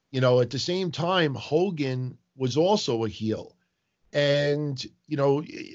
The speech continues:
I'm assuming when you're talking about what Vince Russo wanted to do, this was right around the time with the New Blood. And the problem with, with the New Blood, and, and it was like the Millionaires Club, is,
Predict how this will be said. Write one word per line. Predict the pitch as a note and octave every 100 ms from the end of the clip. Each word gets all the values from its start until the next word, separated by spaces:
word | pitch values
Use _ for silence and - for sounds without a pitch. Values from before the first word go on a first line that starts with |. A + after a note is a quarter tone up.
| - -
I'm | D3+ D#3
assuming | - - A#3 B3 F3+
when | D#3 D#3
you're | D#3
talking | - D#3+ D#3+ D3
about | C#3 C3+ C3
what | B2+
Vince | A#2 C#3+ B2+
Russo | D3+ D#3+ D3+
wanted | B2+ A#2+ A#2+
to | A#2
do, | A#2+
this | C#3+ -
was | G#3+ D#3
right | D#3+ D3+
around | C#3+ C3+ B2 A2+ B2+
the | A#2+
time | - C#3+ B2+
with | A2+
the | A#2
New | B2 C3
Blood. | G#2 B2 D3+ G#2+ E2+ - _ _ _ _ _
And | B2+ C3+
the |
problem | B2+ D#3 F#3 F#3+ E3+
with, | D#3 C3+ -
with | C3+ C3
the | C3
New | B2 C#3+
Blood, | B2+ D3+ E3+
and, | D3 B2 B2 -
and | B2+ B2
it |
was | B2 A#2
like | C3+ A#2+
the |
Millionaires | A2+ C3+ A3 A#3 C#3+ A#2
Club, | - B2 A#2+ A2+ A2+ -
is, | B2+ B2 B2 A2